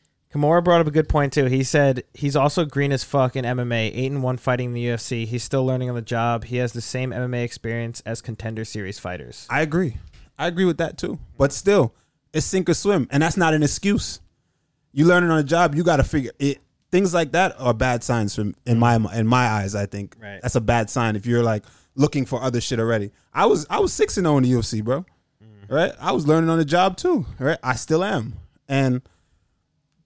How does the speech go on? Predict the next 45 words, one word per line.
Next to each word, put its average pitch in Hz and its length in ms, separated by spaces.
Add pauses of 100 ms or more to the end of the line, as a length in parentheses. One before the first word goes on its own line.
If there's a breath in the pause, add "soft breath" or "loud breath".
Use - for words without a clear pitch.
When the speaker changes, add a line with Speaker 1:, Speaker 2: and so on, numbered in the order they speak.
(300)
Speaker 2:
I 147 120
never 165 600 (300)
pointed 160 380
outside 156 360
and 165 100
say, 135 140
"Oh, 135 180
my 117 140
mi-, 120 300
it's - 140
my 120 140
mind," 117 420
or 110 80
it's 104 120
this 120 220
or 113 100
something. 120 340
Like, 113 160
bro, 160 160
I 143 160
was 135 120
like, 113 160
"Fuck. - 580 (360)
I 131 100
fucked 147 300
that 143 160
up. 120 140
I, 123 180
I 127 120
gassed 135 440
the 123 80
fuck 143 280
out. 123 180
You 117 80
know 131 120
what? 151 200
Maybe 135 220
I 131 40
need 131 120
to 117 80
work 123 180
harder 127 320
in 107 60
this 107 120
area." 107 300